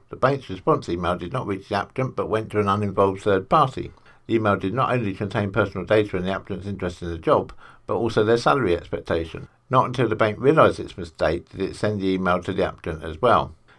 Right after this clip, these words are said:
The bank did not tell the applicant that it had also sent the email to a third party accidentally, but the third party, who happened to know the applicant, had already forwarded the bank's message to him. At first, he didn't do anything.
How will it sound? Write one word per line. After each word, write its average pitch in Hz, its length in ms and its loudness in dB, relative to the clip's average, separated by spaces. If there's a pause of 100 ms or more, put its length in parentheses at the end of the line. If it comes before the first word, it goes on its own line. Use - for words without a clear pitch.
(100)
The - 80 -4
bank 127 320 4
did 110 180 -4
not 127 260 -2
tell 180 360 0
the 92 100 -2
applicant 90 440 -6
that 95 140 -4
it 95 180 -6
had 98 60 -4
also 101 460 -2
sent 95 540 -6
the 87 80 -4
email 90 460 -2
to 95 80 -2
a 82 40 -4
third 87 320 -2
party 85 340 -2
accidentally, 95 720 -6 (360)
but 104 140 -4
the 95 60 -10
third 139 360 6
party, 139 480 4
who 104 140 2
happened 98 260 -4
to 95 100 -6
know 127 160 2
the 90 120 0
applicant, 85 420 -4 (300)
had 104 120 0
already 104 280 4
forwarded 104 420 0
the 87 60 -6
bank's 90 340 -4
message 85 340 -6
to 113 140 2
him. 90 260 -2 (340)
At - 180 -4
first, 101 600 6 (220)
he 127 100 -2
didn't 104 260 0
do 123 120 4
anything. 90 440 -2